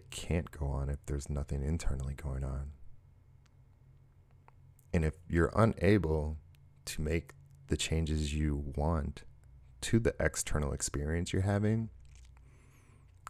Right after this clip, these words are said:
go in. Work on you. Understand why you see the world the way you do.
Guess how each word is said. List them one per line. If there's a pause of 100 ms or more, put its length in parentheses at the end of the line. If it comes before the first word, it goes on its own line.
(200)
go
in. (1400)
Work
on
you. (1600)
Understand
why
you
see
the
world
the
way
you
do.